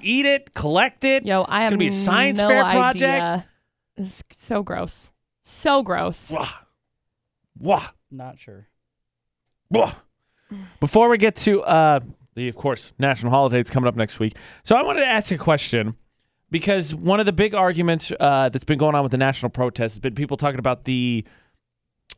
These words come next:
Speaker 1: s-, lack of education in terms of, uh, geared, uh, away from just white people. So, like,
Speaker 2: Right.
Speaker 1: Juneteenth was the big one that just passed. I, I think in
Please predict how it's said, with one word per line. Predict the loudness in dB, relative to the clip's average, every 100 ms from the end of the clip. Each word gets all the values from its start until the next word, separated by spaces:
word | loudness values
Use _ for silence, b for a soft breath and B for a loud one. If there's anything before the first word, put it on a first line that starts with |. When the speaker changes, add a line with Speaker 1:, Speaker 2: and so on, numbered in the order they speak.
| _ _ _ _ -12
Speaker 1:
s-, | -10 -4
lack | 0 2 2 2
of | 2 2 2 0
education | 0 0 0 0 0 0
in | -2
terms | 0 -2 0 0
of, | 0 0
uh, | 0 2 0 -2 -6 -10 -6
geared, | -2 0 -2 -2
uh, | 0 0 0
away | 0 0 0
from | -2 -4
just | 0 0 -2 -8 -2
white | 0 0 -4
people. | -6 -6 -10 b b b b
So, | 2
like, | 4
Speaker 2:
Right. | 4
Speaker 1:
Juneteenth | 4 4 4 2 2
was | 0
the | 2
big | 2 2
one | 0
that | 2
just | 0 2
passed. | 2 4 2 0
I, | -2
I | -2 -4
think | -4 -4
in | -6 -6 -8 -12